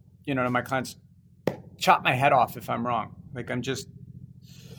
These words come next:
doesn't get any better than this, down to, you know, leaning high conviction or medium high. And, you know, like, it's,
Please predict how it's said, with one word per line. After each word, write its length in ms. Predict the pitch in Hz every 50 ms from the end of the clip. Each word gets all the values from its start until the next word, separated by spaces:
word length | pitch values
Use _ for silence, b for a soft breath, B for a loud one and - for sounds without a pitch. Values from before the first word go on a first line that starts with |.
| B B - -
doesn't 240 | 143 139 143 135
get 140 | 156 156 156
any 140 | 156 147 135
better 260 | 117 131 127 120 117
than 160 | 113 117 113
this, 360 | 110 110 113 117 - - - - - - - - - -
down 300 | 156 156 156 156 143 -
to, 440 | - - 160 156 147 147 143 139 - - - - - - - - -
you 120 | - 185 175
know, 180 | 151 147 147
leaning 560 | 151 156 190 220 285 311 311 294 226 185 165
high 380 | 143 120 127 156 151 143 143 139
conviction 800 | - - 139 135 123 139 131 120 - - - 123 120 117 117 127
or 300 | 127 135 139 139 139 143
medium 600 | 160 185 226 254 240 233 214 180 160 147 139 127
high. 540 | 123 123 - 127 131 123 120 117 113 110 110 120
And, 180 | 127 135 165 165
you 60 | 160
know, 160 | 151 139 139
like, 160 | 143 151 135 160
it's, 180 | 151 - -